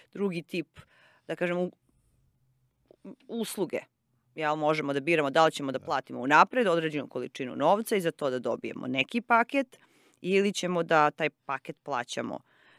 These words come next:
Speaker 1: nakon što istekne određeni period. E sad, u čemu je razlika? Da li postoji razlika u smislu da ćemo dobiti više za novac u jednom ili drugom slučaju?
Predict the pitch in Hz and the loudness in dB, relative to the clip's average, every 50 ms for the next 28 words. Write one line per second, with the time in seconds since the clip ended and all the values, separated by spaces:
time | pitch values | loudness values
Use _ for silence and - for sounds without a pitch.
0 | _ - 160 156 151 - - 156 147 - - 160 156 139 - - 160 - - - | _ 0 2 4 4 4 0 -4 -6 -4 -4 -4 -4 -4 -4 -6 -6 -6 -4 -2
1 | 143 139 - - 143 139 139 143 143 139 - 131 127 120 - - - - - - | -2 -2 -2 -2 -4 -4 -2 -4 -4 -4 -4 -4 -6 -6 -6 -8 -8 -8 -8 -12
2 | - - _ - - - _ _ _ _ _ _ _ _ _ _ _ _ _ _ | -16 -20 _ -20 -20 -20 _ _ _ _ _ _ _ _ _ _ _ _ _ _
3 | _ _ _ _ _ _ - 165 156 160 170 - - 190 190 190 196 180 165 160 | _ _ _ _ _ _ -12 -10 -8 -6 -6 -2 -2 -2 0 2 2 4 6 6
4 | 151 156 156 156 151 - - - - - - 165 180 180 180 170 165 170 - - | 6 4 2 0 -6 -8 -10 -16 -18 -10 -2 2 4 4 4 2 -2 -6 -2 2
5 | 170 170 156 156 147 156 147 156 160 151 - 156 147 143 147 151 147 156 151 139 | 2 4 6 6 6 6 4 0 -4 -4 0 0 2 2 0 -2 -4 -6 -6 -6
6 | - 147 143 - 147 147 143 151 151 143 143 - - 139 139 170 208 214 - 247 | -6 -8 -6 -6 -6 -4 -2 0 -2 -2 -4 -8 -10 -8 -4 -2 -2 0 0 -2
7 | 240 226 226 226 220 220 220 208 220 208 - - 196 185 185 185 190 185 180 170 | -2 0 0 2 2 2 2 2 -2 -4 -4 -2 0 0 2 0 -2 -4 -4 -6
8 | 165 160 - 147 139 - - - - - - - - - - 62 - | -8 -6 -6 -6 -6 -6 -8 -12 -12 -10 -10 -12 -10 -10 -12 -14 -14